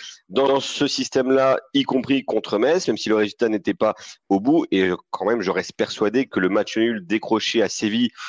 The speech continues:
et notamment la seconde période pleine en termes d'intensité, ce qui manquait finalement depuis le début de saison, a fait du bien dans, dans les têtes. Et, euh, deuxième période que Lens a su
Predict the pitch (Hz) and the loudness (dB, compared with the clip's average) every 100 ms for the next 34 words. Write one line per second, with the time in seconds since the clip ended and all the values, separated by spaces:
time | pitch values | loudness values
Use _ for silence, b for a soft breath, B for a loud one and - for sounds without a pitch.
0 | B B 95 117 131 127 104 80 - 127 | B B 0 0 0 0 0 -2 0 0
1 | 131 120 120 123 117 _ _ _ - 151 | 0 0 2 2 0 _ _ _ -4 2
2 | 156 143 110 - 117 104 92 123 123 127 | 4 4 2 0 -2 -2 -2 -2 0 -2
3 | - 123 143 - 104 127 - 175 113 110 | -2 -2 -2 -2 -2 0 2 0 6 6
4 | 113 110 107 95 101 104 107 104 98 98 | 6 4 -2 4 4 6 10 12 12 12
5 | 95 - - - 101 104 135 B B B | 8 2 -2 4 6 8 4 B B B
6 | - 95 110 92 101 98 127 127 123 107 | 2 4 2 2 2 6 8 8 8 8
7 | 104 101 98 98 - 123 135 135 - - | 10 8 8 4 6 8 8 6 0 8
8 | 104 101 92 90 85 95 95 92 95 110 | 10 10 10 8 6 6 6 6 6 6
9 | 90 101 - - - 123 | 4 6 4 2 4 4